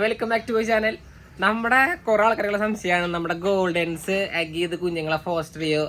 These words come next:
അതേപോലെ ഏവിയറിയിൽ ബേർഡ് ബ്രീഡ് ആവുന്നുള്ളതൊക്കെ ട്ടോ. അപ്പൊ ഞാൻ നിങ്ങൾക്ക് ഒന്ന് കാണിച്ചു തരാം. നമ്മുടെ കയ്യിൽ ഇന്ന് നമ്മുടെ ആ വുൾഫിഞ്ചിന്റെ കുഞ്ഞുങ്ങൾ ഇറങ്ങിയിട്ടുണ്ട്, ഗോൾഡൻ, യെല്ലോ ഗോൾഡൻ ഇറങ്ങിയിട്ടുണ്ട്,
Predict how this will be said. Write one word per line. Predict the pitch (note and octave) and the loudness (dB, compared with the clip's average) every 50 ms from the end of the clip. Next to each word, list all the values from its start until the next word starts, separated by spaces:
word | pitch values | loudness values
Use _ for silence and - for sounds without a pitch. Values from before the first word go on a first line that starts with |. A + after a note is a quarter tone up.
| - | -2
അതേപോലെ | C#3+ C#3+ C#3+ C#3 C#3+ C#3+ D3 E3 E3 D#3+ | -2 -2 -2 -2 -2 -2 -2 -2 -2 -2
ഏവിയറിയിൽ | D3+ D3 D3+ D3 D3 D3 D3+ D3+ D#3+ | -2 -2 -2 -2 -2 -2 -4 -2 -2
ബേർഡ് | F3 E3 E3 D#3+ D#3 | -2 -2 -2 -2 -2
ബ്രീഡ് | F3 E3 D3+ D3 | 0 0 0 0
ആവുന്നുള്ളതൊക്കെ | D3 C#3+ D3 C#3 C3 C3 A#2+ B2+ A#2+ A#2 | 0 -2 -2 -4 -4 -4 -4 -4 -6 -6
ട്ടോ. | A#2+ A#2 - - - - - - - - - - | -6 -8 -10 -14 -20 -20 -20 -20 -20 -10 -6 -4
അപ്പൊ | D3+ F3 G#3 A3+ | -2 0 0 0
ഞാൻ | A3 G3+ G#3+ A3+ | 0 0 0 -2
നിങ്ങൾക്ക് | A#3 A3+ A3+ A3+ | -4 -4 -4 -6
ഒന്ന് | A3+ A3 | -4 -4
കാണിച്ചു | A#3+ A#3 A3+ G#3 G3+ G3 | -4 -4 -4 -4 -6 -8
തരാം. | F#3+ F#3+ G3 G3 - - D#3+ | -10 -10 -12 -14 -14 -14 -12
നമ്മുടെ | E3 E3+ E3+ E3 E3 | -12 -8 -6 -6 -4
കയ്യിൽ | D#3+ E3 F#3+ G3 | -4 -4 -6 -6
ഇന്ന് | G3 G3 G3 G3 | -6 -6 -6 -4
നമ്മുടെ | G3+ F#3+ F#3+ G3 G#3 | -4 -2 0 0 0
ആ | G3+ F#3 F3 | 2 0 0
വുൾഫിഞ്ചിന്റെ | F3 E3 E3 - D#3+ D#3+ D#3+ E3+ E3+ | -2 -2 -4 -6 -8 -6 -4 -4 -4
കുഞ്ഞുങ്ങൾ | G3+ F#3+ F3+ F3 F#3 F#3 | -4 -4 -2 -2 -2 -2
ഇറങ്ങിയിട്ടുണ്ട്, | F#3+ F3+ F3 E3+ F3 F3 E3+ F3+ F3 E3+ | -2 -4 -4 -6 -4 -4 -4 -4 0 0
ഗോൾഡൻ, | E3+ D3+ D3+ D3+ D3+ C#3+ D3+ D#3+ D#3+ D#3 C#3 | 2 2 2 0 0 2 2 2 2 2 0
യെല്ലോ | C#3 C3+ C#3 C#3 C#3+ C#3+ | 0 0 0 -2 -2 -2
ഗോൾഡൻ | D3 D#3 D3+ D#3+ F3+ F#3 | -2 -2 -2 -2 -2 -2
ഇറങ്ങിയിട്ടുണ്ട്, | F#3+ F#3 F#3 F3+ F#3+ G3 F#3 F#3 G3+ | -2 -4 -4 -4 -6 -4 -4 -2 -2